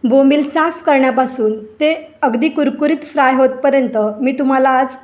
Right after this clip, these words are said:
व्यवस्थित असा व्हिडिओ दाखवणार आहे. हे बघा, इथे मी, अ, बोंबील असे मस्तपैकी कट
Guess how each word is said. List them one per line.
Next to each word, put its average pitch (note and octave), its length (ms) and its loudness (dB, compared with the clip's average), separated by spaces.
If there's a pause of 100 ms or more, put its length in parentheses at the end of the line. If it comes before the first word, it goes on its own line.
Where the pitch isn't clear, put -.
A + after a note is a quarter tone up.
(260)
व्यवस्थित C#4 420 2
असा D4 180 0
व्हिडिओ B3 300 2
दाखवणार A3+ 440 -2
आहे. F#3+ 200 -6 (420)
हे B3 80 -2
बघा, F#3 240 -2 (540)
इथे C4 260 2
मी, D4 280 2 (460)
अ, A#3+ 140 2
बोंबील C4 300 2
असे D4 220 2
मस्तपैकी C#4 680 -2
कट C#4 220 2